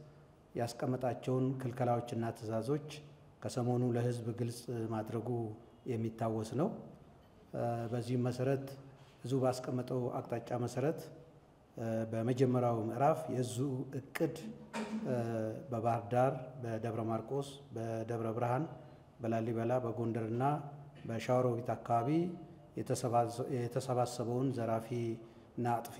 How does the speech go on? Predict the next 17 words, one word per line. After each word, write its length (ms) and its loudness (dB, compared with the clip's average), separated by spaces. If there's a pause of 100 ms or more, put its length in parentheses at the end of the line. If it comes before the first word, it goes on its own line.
ቡድን 340 4 (180)
በመምታት 560 2 (400)
ከተሞቹ 520 2 (680)
ወደ 260 2
ሰላማዊ 420 6
ሁኔታ 280 0
እንዲመለሱ፣ 560 -2 (800)
እ፣ 80 -2 (140)
ተደርጓል። 580 4 (920)
እ፣ 100 -2 (280)
በስድስቱም 760 0
ከተሞች 500 2 (380)
ውስጥና 560 4 (680)
ዙሪያ 380 8 (200)
የተሰገሰገው 840 0
ዘራፊና 560 4
ጽንፈኛ 400 -2